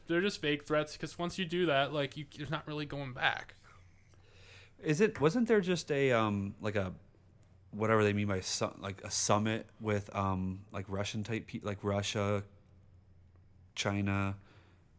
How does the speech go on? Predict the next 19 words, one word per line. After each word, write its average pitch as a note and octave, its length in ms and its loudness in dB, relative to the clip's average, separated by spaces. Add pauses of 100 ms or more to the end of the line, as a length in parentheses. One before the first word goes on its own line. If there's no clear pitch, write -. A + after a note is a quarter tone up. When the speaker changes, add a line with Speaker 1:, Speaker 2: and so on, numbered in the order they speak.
(120)
Speaker 2:
like, F#2 120 -10 (680)
Speaker 1:
Oh, A#2 220 2
yeah. G#2+ 60 6
Speaker 2:
Israel G#2 320 6
or G#2 100 6
something G#2+ 340 -2
the A2 80 2
other, A2 140 2
but G#2+ 200 -2
the, G2+ 80 0
like, F#2+ 180 -2 (360)
the G#2 140 2
other G#2 180 8
people G#2 360 -2
were, G2+ 120 2
like, F#2+ 200 0
telling G2 280 0
Russia, F#2+ 360 0
like, F#2 220 -2